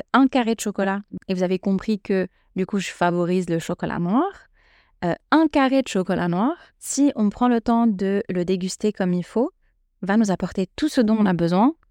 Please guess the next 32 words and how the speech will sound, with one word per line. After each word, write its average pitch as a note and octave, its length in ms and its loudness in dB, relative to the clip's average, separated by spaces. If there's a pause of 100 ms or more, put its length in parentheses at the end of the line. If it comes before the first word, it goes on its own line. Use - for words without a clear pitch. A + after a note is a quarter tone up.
(100)
que - 80 -10
ce F3+ 80 2
soit - 200 -2 (300)
physiologique G#3 640 2
ou B3 200 2 (460)
psychologique. F#3 720 0 (640)
Ça E3+ 140 2
va D#3+ 200 0 (100)
quand F#3+ 160 4
même, G3+ 300 4
euh, E3+ 160 2 (380)
euh, D#3+ 500 -4
justement, F#3 640 0
euh, E3+ 220 0 (480)
sécréter G3+ 560 0
ces F#3 200 -4
endorphines, F3 540 0
euh, F3 280 -2 (300)
qu'on G3 200 2
aime E3 240 0
tant B3 260 4 (640)
et, B3+ 300 2 (240)
euh, F3+ 40 0
nous F3+ 120 0
donner F#3 320 2
justement G3+ 280 2
tous G3 140 -10
ces, E3+ 400 -2
tous - 80 -6
ces F3 180 -2
apports, F3+ 360 0
euh, E3 240 -6